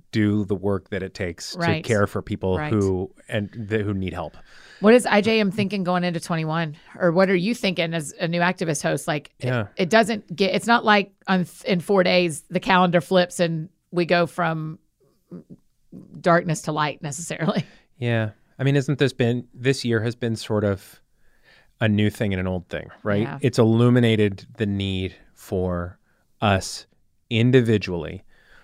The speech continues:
Speaker 1: to, to be activists,
Speaker 2: Yeah.
Speaker 1: right? To,
Speaker 2: Yeah.
Speaker 1: to go out and march, to give money, to do what we can, to leverage the fullness of our lives for the
Speaker 2: Mm-hmm.
Speaker 1: sake of other people.
Speaker 2: Mm-hmm.
Speaker 1: And that's gonna look a lot of different ways.
Speaker 2: Yep.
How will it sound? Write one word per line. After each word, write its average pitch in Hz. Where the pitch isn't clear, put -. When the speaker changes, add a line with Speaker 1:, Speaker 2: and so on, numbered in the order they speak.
Speaker 1:
to, 92
to 113
be 95
activists, -
Speaker 2:
Yeah. 156
Speaker 1:
right? 110
To, -
Speaker 2:
Yeah. 190
Speaker 1:
to 117
go 110
out 104
and 107
march, 98
to 117
give 101
money, 98
to 107
do 120
what 123
we 117
can, 98
to 107
leverage 113
the -
fullness 110
of 101
our 101
lives 85
for -
the 85
Speaker 2:
Mm-hmm. -
Speaker 1:
sake 95
of 101
other 95
people. 87
Speaker 2:
Mm-hmm. 82
Speaker 1:
And 101
that's 95
gonna 104
look 98
a 101
lot 92
of 92
different 87
ways. 90
Speaker 2:
Yep. 160